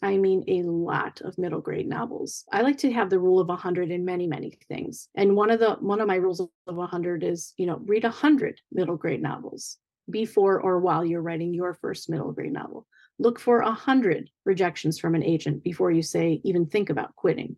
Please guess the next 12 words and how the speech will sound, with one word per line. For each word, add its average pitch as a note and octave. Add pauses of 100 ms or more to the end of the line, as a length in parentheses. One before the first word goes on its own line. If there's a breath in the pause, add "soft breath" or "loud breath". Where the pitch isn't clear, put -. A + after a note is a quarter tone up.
(140)
A G3+
hundred A3
rejections D#3+
from D3
editors. -
Most A3
of D4+
the C#4
time, B3+
you G3+
don't A#3
need, A3